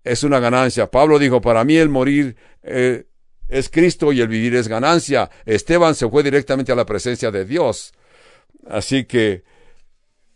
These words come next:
sí, todos, no sabemos cuántos se convirtieron, pero sabemos que Saulo de Tarso se convirtió. Este sermón fue la primera vez que Pablo,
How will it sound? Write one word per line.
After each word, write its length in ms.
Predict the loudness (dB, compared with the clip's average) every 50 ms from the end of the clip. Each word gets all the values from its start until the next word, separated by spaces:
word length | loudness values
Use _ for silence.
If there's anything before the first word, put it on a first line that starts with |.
| _ _ _
sí, 680 | -12 -4 -2 0 2 4 4 4 4 2 0 -4 -8 _ _ _ _ _ _ _ _ _ _ _ _ _ _ _ _ _ _ _ _ _
todos, 680 | 4 6 6 6 6 6 6 4 4 2 -4 -12 -16 _ _ _ _ _ _ _ _ _ _ _ _ _ _ _ _ _ _
no 160 | 0 0 4
sabemos 480 | 4 6 8 8 8 8 6 4 2 4
cuántos 440 | 4 4 6 6 6 4 2 2
se 260 | 2 2 2 2 2 2
convirtieron, 560 | 0 0 0 0 -2 0 0 2 2 2 0
pero 180 | 0 -2 0
sabemos 280 | 0 0 0 0 -2 -2
que 120 | -4 -6
Saulo 320 | -4 -2 0 0 0 0 -2
de 120 | -4 -6
Tarso 340 | -4 -4 -4 -2 -2 -6 -8
se 160 | -8 -8 -8
convirtió. 720 | -6 -8 -10 -8 -10 -12 -14 -14 -8 -4 -2 -2 -2 -2 -6 -10 _ _ _ _ _
Este 320 | -2 0 0 2 2 2 2
sermón 400 | 2 2 2 2 2 2 2 2
fue 140 | 0 0 0
la 80 | 0
primera 220 | 0 -2 -4 -2 -2
vez 180 | -4 -4 -6
que 260 | -4 -4 -4 -4 -4 -8 _ _ _ _ _ _
Pablo, 680 | _ 2 4 4 4 4 2 2 4 4 4 2 0 -4